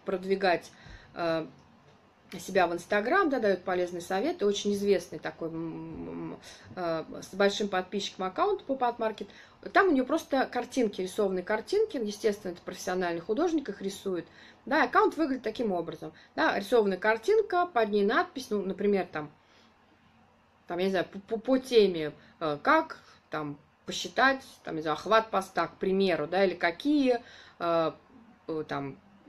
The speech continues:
какие темы популярны в Инстаграме, там, допустим, сегодня.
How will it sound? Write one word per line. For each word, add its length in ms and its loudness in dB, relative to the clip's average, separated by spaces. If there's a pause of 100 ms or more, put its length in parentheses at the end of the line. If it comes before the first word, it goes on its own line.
(140)
какие 320 -4
темы 380 4
популярны 800 2
в 100 -6
Инстаграме, 500 0
там, 140 -6
допустим, 340 -8
сегодня. 460 -4